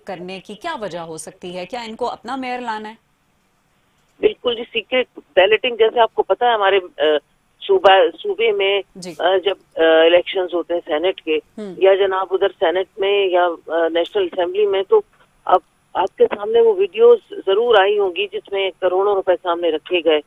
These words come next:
Speaker 2: और वो video भी, अ, अ, जाहिर हो गई। यही सिलसिला होता है। खुफिया रायशुमारी के लिए हम सब यही चीखते रहते हैं
Speaker 1: जी।
Speaker 2: कि जो right होता है, जिसका vote का अमानत है party का, उसको, उसको देना चाहिए, मिलना चाहिए। लेकिन
Speaker 1: सही।
Speaker 2: ये पैसे का जो,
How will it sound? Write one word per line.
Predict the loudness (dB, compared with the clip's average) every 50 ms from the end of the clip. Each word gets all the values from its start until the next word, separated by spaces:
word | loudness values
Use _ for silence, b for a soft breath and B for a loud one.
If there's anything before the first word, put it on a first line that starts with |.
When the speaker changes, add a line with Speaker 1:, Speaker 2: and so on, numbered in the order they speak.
| _ _ _ _ _ _ 0
Speaker 2:
और | 2 2
वो | 2 2
video | 2 2 4 2 2
भी, | 2 0 -4 -6 -8 -10 _ _
अ, | -4 0
अ, | 2 2 2 2 0 -2 -2 -4 -6 -10 -8 -10 -12 -10 -8
जाहिर | -4 -4 -4 -2 -2 -2 0 0 0 0 0
हो | 0 -2
गई। | -2 -4 -6 -6 -10 _ _ _ _ _ _ -10
यही | -4 0 0 0
सिलसिला | 0 0 0 -2 0 0 2 4 6 6
होता | 6 6 4 2 2 0
है। | 0
खुफिया | 0 -2 -6 -4 -2 -2 -2 0
रायशुमारी | 0 0 2 0 0 0 -2 -2 0 0 0 0 -2
के | -2 -4 -4
लिए | -4 0 0 0
हम | 0 0 -4
सब | -6 _ -6 -6 -4 -4
यही | -4 -4 -4
चीखते | -6 -8 -10 -10 -6 -4 -2 0
रहते | 0 0 0 -2 -6 -8
हैं | -8 -8 _ _ _ _ _
Speaker 1:
जी। | -12 -12 -12
Speaker 2:
कि | -6 -2 0 0
जो | 0 0 0 2 2 2 0 -2 0 2
right | 4 6 4 4 4 2
होता | 2 2 4 4 4
है, | 4 4
जिसका | 2 0 -6 -8 _ 0 0 2
vote | 2 2 2 2 4 2 2
का | _ 0 0 0 2
अमानत | 2 2 2 2 2 2 0 0 2 2
है | 4 4
party | 4 4 2 2 2 2 0 -4
का, | -4 -4 -6
उसको, | -8 -8 -10 _ -8
उसको | -8 -8 -6 _ -6 -4
देना | 0 2 4 6 6 4
चाहिए, | 4 2 0 0 0 0
मिलना | 0 0 0 2 2 0 0
चाहिए। | 0 0 -2 -2 -2 -4 -8 _ _ _ _ _ _ _ 0 2
लेकिन | 2 4 4 2 0 0
Speaker 1:
सही। | 0 0
Speaker 2:
ये | -2
पैसे | 0 2 2 0 0 0 -2 0
का | 2 2 2 4
जो, | 4 2